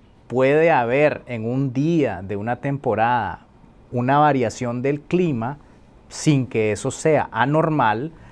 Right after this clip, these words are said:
así nos pasa a todos nosotros a lo largo del día.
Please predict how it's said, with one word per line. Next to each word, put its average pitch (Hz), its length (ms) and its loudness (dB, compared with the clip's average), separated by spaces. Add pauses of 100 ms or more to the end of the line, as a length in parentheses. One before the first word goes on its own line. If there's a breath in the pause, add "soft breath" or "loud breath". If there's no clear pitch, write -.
(100)
así 117 280 -4
nos 117 160 -2
pasa 127 260 -2
a 135 60 -2
todos 123 260 -2
nosotros 139 460 -4
a 160 40 -2
lo 127 140 -2
largo 95 380 -4
del 104 160 -6
día. 170 340 -2